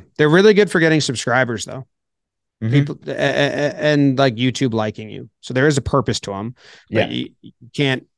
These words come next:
Speaker 1: I would hope, like, a lot of businesses did it, failed when, when Facebook was giving away one second views. And was it College Humor or was it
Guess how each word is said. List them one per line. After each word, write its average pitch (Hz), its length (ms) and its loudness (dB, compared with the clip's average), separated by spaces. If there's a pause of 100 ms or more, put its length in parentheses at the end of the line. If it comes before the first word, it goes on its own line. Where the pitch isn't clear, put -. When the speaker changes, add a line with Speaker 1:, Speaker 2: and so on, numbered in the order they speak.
(1080)
Speaker 1:
I 147 80 2
would 160 200 6
hope, 160 440 2 (140)
like, 131 260 -2
a 131 100 -6
lot 139 220 4
of 131 80 -6
businesses 143 720 -2
did 135 260 -8
it, 139 160 -6 (300)
failed 139 480 -2
when, 127 420 -4 (560)
when 117 140 -6
Facebook 135 480 -4
was 131 120 -4
giving 135 280 -4
away 131 320 -2
one 120 260 -6
second 123 400 -6
views. 127 420 -6
And 110 240 -10
was 123 200 -10
it 131 80 -14
College 143 400 0
Humor 143 320 -2
or 127 80 -2
was 120 180 -4
it 117 220 -6